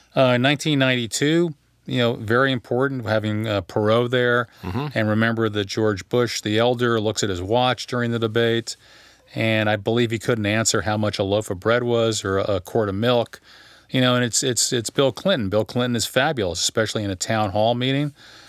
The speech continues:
Speaker 1: Uh, were there debates in nineteen ninety-six? I can't remember,
Speaker 2: There
Speaker 1: you
Speaker 2: were,
Speaker 1: know.
Speaker 2: yeah, sure.
Speaker 1: Yeah,
Speaker 2: Against
Speaker 1: but, yeah,
Speaker 2: Bob
Speaker 1: you know.
Speaker 2: Dole and, Bob Dole and Bill Clinton.
Speaker 1: Yeah, but I mean, by that point, you know, the election wasn't gonna be that close. Two thousand, you've got Al Gore in the middle of George W. speaking,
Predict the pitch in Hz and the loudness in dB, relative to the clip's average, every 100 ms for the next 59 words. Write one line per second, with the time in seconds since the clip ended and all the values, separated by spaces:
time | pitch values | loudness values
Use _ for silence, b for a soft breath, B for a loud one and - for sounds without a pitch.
0 | B B - 113 110 107 127 143 143 143 | B B 0 2 4 2 2 2 2 0
1 | 147 131 135 - 135 135 139 127 160 156 | -2 0 -2 0 0 2 2 2 0 0
2 | - 101 123 117 98 95 123 143 101 104 | -2 -2 0 0 0 0 0 4 4 4
3 | 160 101 117 131 - 156 254 80 120 139 | 4 2 -2 -2 -4 -4 -2 0 0 0
4 | 131 139 131 110 120 113 127 123 110 - | 2 2 4 4 4 4 2 2 -2 -12
5 | 107 98 101 104 113 120 107 113 - 185 | -6 -2 0 0 0 0 0 -2 -4 -12
6 | 101 - 151 139 127 131 135 135 131 117 | -16 -6 0 2 2 2 2 2 2 2
7 | 123 127 127 - 120 107 104 98 98 104 | 2 4 0 -2 -6 -4 -4 -2 0 0
8 | 101 104 98 98 95 92 92 90 - 139 | 0 -2 -2 -2 -2 0 -2 -2 0 2
9 | 131 127 - - B B B B B B | 2 0 -2 -6 B B B B B B
10 | - 139 - 127 127 117 123 120 113 107 | -2 0 2 2 2 0 -2 0 0 2
11 | 107 110 117 120 107 120 123 120 117 - | 2 4 2 0 0 2 4 4 0 -4
12 | b b b 123 104 120 120 107 107 117 | b b b 0 2 2 2 0 0 0
13 | 101 117 113 110 101 - - 139 - 127 | 0 -2 0 0 0 0 0 -2 0 0
14 | 117 | 0